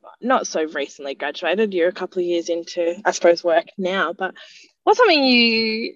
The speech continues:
wish you knew or advice you would have given yourself, um, thinking back to maybe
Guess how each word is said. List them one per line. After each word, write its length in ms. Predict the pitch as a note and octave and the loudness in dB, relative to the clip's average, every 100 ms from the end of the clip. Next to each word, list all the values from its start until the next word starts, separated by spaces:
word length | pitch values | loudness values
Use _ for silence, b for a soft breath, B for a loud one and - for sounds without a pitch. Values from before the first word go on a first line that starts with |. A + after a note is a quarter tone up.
| _ | _
wish 400 | G#3 C4 F4 - | -2 2 2 2
you 120 | D4 | 0
knew 360 | C4+ A#3+ A#3+ A#3 | 2 2 4 2
or 120 | G#3+ | 2
advice 500 | G3 G3 A3 A#3+ - | 0 2 2 2 -4
you 100 | G#3+ | -4
would 100 | G3+ | -4
have 100 | G3 | -4
given 260 | G3+ G3 F#3 | -6 -4 -4
yourself, 760 | F#3+ - F3+ F3 F3+ - - _ _ - | -6 -2 0 0 -4 -16 -20 _ _ -4
um, 580 | F#3 F3 E3 D#3+ F#3+ G#3 - | 0 0 0 -4 -12 -14 -6
thinking 320 | G3+ F#3+ F#3+ | -4 -4 -2
back 280 | F3+ E3 - - | 0 0 -2 -10
to 120 | F#3 | -6
maybe 580 | E3 D#3 D3+ C#3+ E3 | -6 -4 -4 -4 -6